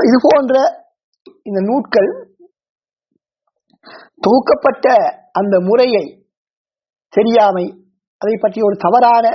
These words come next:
ஒரு கற்பனை தான் இவர்களை இப்படியான ஒரு முடிவுக்கு இட்டுச் சென்றது என்பதை நாங்கள் பார்க்க முடியும். ஏனென்றால், அவர் என்ன நினைத்துக் கொண்டிருக்கிறார் என்று சொன்னால், அஹ், ஹதீஸ்களை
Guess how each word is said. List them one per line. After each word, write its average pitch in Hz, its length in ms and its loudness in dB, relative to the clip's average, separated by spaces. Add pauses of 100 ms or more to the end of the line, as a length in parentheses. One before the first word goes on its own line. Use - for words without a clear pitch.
(440)
ஒரு 202 180 -4
கற்பனை 190 480 -4 (480)
தான் 302 180 0
இவர்களை 202 400 0 (240)
இப்படியான 180 500 0
ஒரு 170 120 -2
முடிவுக்கு 185 420 -4
இட்டுச் 180 200 -4
சென்றது 143 400 -6
என்பதை 156 280 -4
நாங்கள் 170 300 -2 (520)
பார்க்க 180 280 -2
முடியும். 147 280 -8 (1700)
ஏனென்றால், 233 280 2
அவர் 214 180 2
என்ன 226 120 -4
நினைத்துக் 226 260 -4
கொண்டிருக்கிறார் 196 460 0
என்று 170 120 -4
சொன்னால், 214 380 -2 (680)
அஹ், 170 480 0 (160)
ஹதீஸ்களை 220 580 2